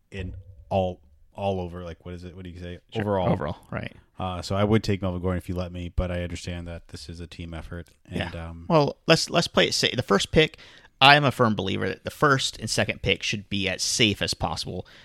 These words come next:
Speaker 2: You don't wanna go out. You don't wanna get high, high injury prone players. You wanna get somebody that's dependable, which Antonio Brown is about as dependable wide receiver as you
Speaker 1: Are
Speaker 2: can
Speaker 1: you
Speaker 2: get.
Speaker 1: not scared of Martavis Bryant? I'm, I'm not terrified about it, but, I mean, he's gonna get,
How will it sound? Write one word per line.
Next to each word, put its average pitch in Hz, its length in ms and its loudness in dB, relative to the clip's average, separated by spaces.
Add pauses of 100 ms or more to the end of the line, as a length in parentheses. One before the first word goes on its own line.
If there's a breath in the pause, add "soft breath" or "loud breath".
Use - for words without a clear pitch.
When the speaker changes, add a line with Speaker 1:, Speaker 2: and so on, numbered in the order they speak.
(180 loud breath)
Speaker 2:
You 120 100 4
don't 120 160 6
wanna 110 140 4
go 101 160 4
out. 101 160 4
You 107 100 2
don't 127 140 2
wanna 120 160 2
get 110 160 4
high, 110 320 0 (180)
high 107 240 0
injury 104 320 -4
prone 98 300 -4
players. 85 480 -8 (320 soft breath)
You 110 120 -4
wanna 113 160 -2
get 110 120 -2
somebody 101 300 -2
that's - 180 -8
dependable, 120 720 4 (360 soft breath)
which - 300 -4
Antonio 113 320 2
Brown 101 240 2
is 92 100 -2
about 101 300 2
as 104 140 -4
dependable 98 500 0
wide 92 180 -2
receiver 95 320 -4
as 92 140 -4
you 87 80 -4
Speaker 1:
Are - 40 -4
Speaker 2:
can - 100 -4
Speaker 1:
you 135 80 2
Speaker 2:
get. 151 60 2
Speaker 1:
not 151 120 -2
scared 127 320 0
of 104 80 -4
Martavis 101 420 -4
Bryant? 98 380 -4
I'm, 139 240 -6
I'm 131 100 -2
not 127 200 0 (180)
terrified 120 680 -2
about 143 260 -2
it, 135 140 -6
but, 98 140 -6
I 120 80 -14
mean, 123 260 -8
he's 131 200 -6
gonna 160 200 -4
get, 107 200 -6